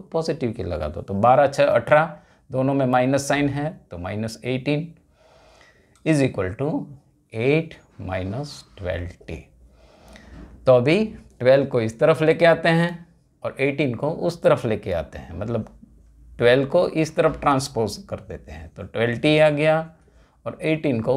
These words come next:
उस तरफ ट्रांसपोज कर देते हैं। ठीक है, तो अभी आ गया थर्टीन टी is equal to eighteen plus eight is equal to twenty six। तो t is equal to, दोनों तरफ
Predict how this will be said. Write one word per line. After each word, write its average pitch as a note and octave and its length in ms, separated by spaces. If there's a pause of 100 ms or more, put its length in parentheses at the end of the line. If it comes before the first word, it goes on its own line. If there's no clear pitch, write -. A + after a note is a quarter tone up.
उस D#3 160
तरफ E3 240
ट्रांसपोज B2 500
कर F2+ 200
देते E2 320
हैं। - 200 (2000)
ठीक C#3+ 220
है, F3 140 (680)
तो F#2+ 60
अभी A#2+ 200
आ D3 120
गया B2+ 280 (480)
थर्टीन C3+ 520
टी D#3 200 (760)
is A2 200
equal F#2+ 260
to G2 200
eighteen D3 320
plus B2+ 280 (160)
eight C#3 420
is F#2+ 180
equal G2 300
to E3+ 120 (400)
twenty A2 380
six। E3 400 (680)
तो G2 140 (100)
t D#3 140 (100)
is G2 220
equal F2+ 340
to, E3+ 160 (920)
दोनों C#3+ 320
तरफ - 360